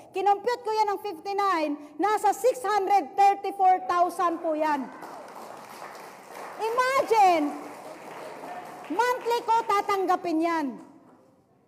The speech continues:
Imagine, monthly mo tatanggapin pag na-hit mo yan. Tingnan nyo po, ha, ang tanong, hanggang one million lang ba ang sales ng company?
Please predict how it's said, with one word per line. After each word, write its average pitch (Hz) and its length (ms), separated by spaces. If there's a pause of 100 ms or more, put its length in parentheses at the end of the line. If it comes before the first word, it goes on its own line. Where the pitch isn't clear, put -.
(240)
Imagine, 453 400
monthly 403 400
mo 415 80
tatanggapin 349 720
pag 311 160
na-hit 320 400
mo 294 80
yan. 269 320 (1200)
Tingnan 453 320
nyo 480 160
po, 440 160
ha, 403 180 (380)
ang 480 220 (100)
tanong, 427 480
hanggang 415 400
one 392 240
million 370 400
lang 311 160
ba 311 160
ang 285 160
sales 294 240
ng 277 160
company? 277 540